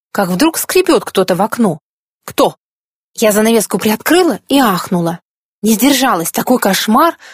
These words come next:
До сих пор, как вспомню, мурашки по телу бегут, сказала Лидия, положила правую ладонь на грудь и выпучила глаза. «Что там было?» подгонял нетерпеливый Березкин. «Чудище!» «То есть?» «Страшила, монстр, чудище, страхолюдина.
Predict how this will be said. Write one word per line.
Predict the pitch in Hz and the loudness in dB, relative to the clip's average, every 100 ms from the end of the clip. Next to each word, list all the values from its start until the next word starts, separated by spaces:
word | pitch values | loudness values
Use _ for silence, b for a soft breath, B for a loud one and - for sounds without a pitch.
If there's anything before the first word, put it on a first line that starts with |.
| B B 185 | B B -6
До | |
сих | 190 233 - | -2 -2 -4
пор, | - 269 | -2 0
как | 196 190 | 0 -4
вспомню, | - - 339 302 208 | -6 -2 0 2 4
мурашки | 262 294 220 - 196 | 4 2 -2 -4 -4
по | 185 | -2
телу | 180 185 180 | 0 0 0
бегут, | 175 214 165 - _ _ | 0 -2 -4 -6 _ _
сказала | - - 185 185 185 | -8 0 2 2 2
Лидия, | 175 254 233 233 | 0 0 2 0
положила | 202 185 185 185 202 | 0 0 0 2 0
правую | 180 185 190 185 180 | 0 0 0 0 0
ладонь | 180 180 180 | 2 2 0
на | 175 | 0
грудь | 165 214 269 - | 0 -2 -2 -4
и | 185 | -4
выпучила | 175 190 196 175 180 | -2 -4 -2 0 0
глаза. | 165 180 175 165 - _ _ _ | 2 0 0 -2 -4 _ _ _
«Что | - - 277 | -12 -2 0
там | 247 185 175 | 0 0 0
было?» | 190 165 175 _ - | 0 0 -4 _ -8
подгонял | 165 185 190 233 | -2 0 2 0
нетерпеливый | 214 185 - 185 190 | 0 -2 -2 0 2
Березкин. | 185 190 170 - 190 185 _ _ _ | 2 0 0 -4 -10 -14 _ _ _
«Чудище!» | - - 302 302 196 - - 143 123 _ _ _ _ _ _ | -8 0 2 2 0 -2 -4 -8 -10 _ _ _ _ _ _
«То | - | -2
есть?» | 185 160 - - _ _ _ - | 0 -2 -8 -14 _ _ _ -16
«Страшила, | - - 185 - - 269 226 175 | -8 -4 -2 -4 0 2 2 2
монстр, | 175 196 240 190 - 185 | 2 2 2 0 -2 -4
чудище, | 175 - - 226 214 175 196 190 | -4 -6 0 2 2 0 0 -2
страхолюдина. | - 202 226 202 226 190 185 | -2 -2 0 2 2 2 0